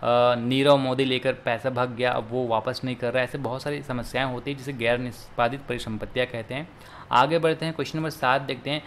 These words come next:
सातवां प्रश्न कि हाल ही में किसे लोकपाल के कार्यालय में विशेष ड्यूटी अधिकारों के रूप में नियुक्त किया गया है? तो इस पद के लिए किसे नियुक्त किया गया है? दिलीप कुमार, ठीक है। ये हीरो वाला दिलीप कुमार नहीं है, जो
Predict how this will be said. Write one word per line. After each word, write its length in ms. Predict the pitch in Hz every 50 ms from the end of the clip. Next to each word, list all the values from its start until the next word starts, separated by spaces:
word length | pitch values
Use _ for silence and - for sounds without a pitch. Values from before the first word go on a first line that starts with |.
| - - - - - - -
सातवां 360 | - 120 120 127 - 165 170
प्रश्न 260 | 165 165 156 147 160 160
कि 120 | 156 165
हाल 300 | 147 120 123 131 143 147
ही 60 | 151
में 120 | 160 156 147
किसे 360 | 151 135 135 127 - 151 156
लोकपाल 800 | 143 120 113 123 135 143 143 - - - 127 123 123 135 143 139 - - - - - - - - -
के 140 | 165 175
कार्यालय 600 | 175 175 - - 127 123 123 123 127 131 139 151
में 120 | 156 160 151
विशेष 500 | 127 120 120 - - 147 165 160 131 117
ड्यूटी 300 | 135 131 123 120 151 151
अधिकारों 640 | 143 131 120 117 117 - 117 113 117 127 143 147 139 131 - - -
के 140 | 131 131
रूप 240 | 123 117 139 147 143 143
में 140 | 143 143 147
नियुक्त 440 | 147 131 120 123 135 131 - - -
किया 280 | - - - 113 104 104
गया 260 | 101 110 107 104 104
है? 160 | 101 98 101 - - - - - - - - - - - -
तो 180 | 139 143 143 - - - - - 170
इस 180 | 180 180 180
पद 300 | - - 147 143 139 147
के 160 | 143 - 147 135
लिए 120 | 135 131
किसे 300 | - - 135 120 - 151
नियुक्त 360 | 147 147 147 143 147 - - -
किया 160 | 151 151 147
गया 200 | 143 147 151 151
है? 160 | 160 170 202 - -
दिलीप 440 | 117 110 110 131 131 143 151 147 - -
कुमार, 280 | 127 110 110 107 110
ठीक 220 | 107 - 185 185 190
है। 220 | 175 143 120 127
ये 240 | 135 143 143 139 - - - - - - - - - - - - - -
हीरो 220 | 131 135 147 160
वाला 120 | 170 170
दिलीप 340 | 165 143 151 151 156 151 -
कुमार 260 | - 151 143 143 135
नहीं 160 | 147 156 147 131
है, 160 | 147 156 151
जो 160 | 131 135